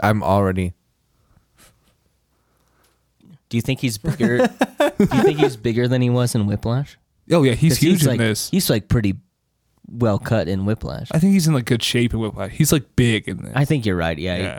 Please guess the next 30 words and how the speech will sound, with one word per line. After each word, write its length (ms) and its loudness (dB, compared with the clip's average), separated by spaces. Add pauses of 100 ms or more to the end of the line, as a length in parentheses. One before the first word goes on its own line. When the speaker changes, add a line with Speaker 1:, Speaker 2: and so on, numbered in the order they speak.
Speaker 2:
he, 100 -10
yeah, 140 -8
yeah, 200 -2
you 140 -2
can. 280 -10 (240)
Yeah. 80 -20
Speaker 3:
He 140 4
also 260 4
might 200 4
just 120 -4
be 100 4
like, 320 0
I 120 0
don't 100 4
know 80 4
if 80 0
he 80 0
can 160 2
wear 140 4
tighter 240 0
clothes 240 0
than 80 -4
he 40 -6
was 120 -8
wearing 360 -6
Whiplash 400 -8
either. 180 0
I 80 -2
don't 120 -2
know. 260 -6